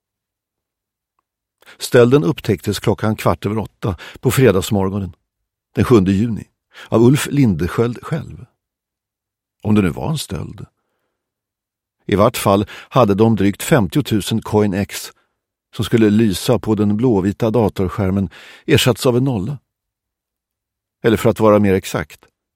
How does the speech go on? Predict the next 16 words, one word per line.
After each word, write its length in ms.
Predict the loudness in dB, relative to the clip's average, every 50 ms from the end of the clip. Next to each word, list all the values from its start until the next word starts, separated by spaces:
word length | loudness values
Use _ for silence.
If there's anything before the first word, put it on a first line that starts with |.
| _ _ _ _
var 80 | -8 0
femtioen 520 | 2 2 0 2 4 4 4 4 4 0
tusen 400 | -2 -2 -2 -2 -2 -4 -6 -6 -6 -10 -20 -20 -20 -20 _
femhundra 580 | 2 4 4 6 6 4 4 4 2 0 -2
Coin 300 | -2 0 2 2 2 2
X 320 | -2 -6 -6 -8 -12 -14 -14 -18 -20 -18 _
spårlöst 580 | -14 -2 0 2 2 4 2 2 0 -2 -2 -4
borta 360 | -6 -6 -6 _ -10 -10 -8
från 300 | -6 -6 -6 -6 -6 0
Digital 520 | -2 0 0 -2 -8 -4 -4 -4 -4 -4 -8 -10 -20 -20 _
Connection 500 | 0 2 2 2 0 -2 -6 -6 -8 -6
Group 420 | -2 -2 -2 -2 -4 _ _ -20 -20 -20 _ _ _
Limiteds 580 | 0 2 2 2 0 -2 -10 -12 -12 -18 -20 _ _ _ _ _
valutakonton. 800 | 0 2 2 2 2 _ -8 -6 -6 -8 -8 -8 -12 -16 -18 -18 _ _ _ _ _ _ _ _ _ _ _ _ _ _ _ _ _ _ _ _ _ _ _ _ _ _ _ _ _ _ _ _ _
I 100 | -8 0
polisrapporten 840 | 0 2 2 2 0 0 0 -2 0 0 -2 -4 -2 _ -2 -2 -2